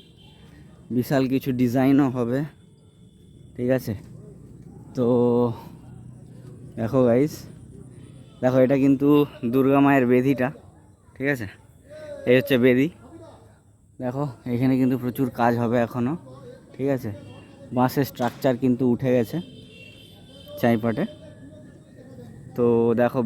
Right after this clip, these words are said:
বড় বড় খুঁটির বাঁশ কিন্তু, এটা বল্লি, ঠিক আছে? তো বড় বড় বল্লি কিন্তু বাঁধা হয়েছে,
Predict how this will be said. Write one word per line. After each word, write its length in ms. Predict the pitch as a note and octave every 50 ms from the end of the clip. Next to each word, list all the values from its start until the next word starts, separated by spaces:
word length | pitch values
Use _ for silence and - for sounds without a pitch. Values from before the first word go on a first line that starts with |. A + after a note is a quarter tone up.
| A2 - - - - - - - - - - - - - - - - A2
বড় 220 | G#2 G#2+ A2 A#2+ B2+
বড় 200 | B2+ C3 C3 A#2+
খুঁটির 440 | - - D3+ C#3 B2 D3 C#3+ B2+
বাঁশ 260 | A#2+ A#2 B2 B2+ - -
কিন্তু, 440 | - C3 B2 A#2 C3+ C3 B2 A#2+ A2+ - - - - - - -
এটা 140 | C3+ C3 C3+
বল্লি, 460 | A#2 A#2 B2 C3 C3+ C3 B2 B2 D#3+ - - _ _ - - - - - _ _ - _ - - - - - -
ঠিক 140 | - C3+ C3
আছে? 240 | B2 A2+ G#2 G#2+ F#2+ G2 - - - - -
তো 80 | G#2+
বড় 220 | G#2 G2+ A2 A#2+ B2
বড় 160 | B2 B2+ B2
বল্লি 360 | A2 A2 A#2 A#2+ B2 B2+ C3
কিন্তু 260 | B2 C3 A#2+ A2 B2
বাঁধা 300 | A2 G#2 A2 G#2+ A#2 A#2+
হয়েছে, 320 | B2 B2 A#2 A2 A2 B2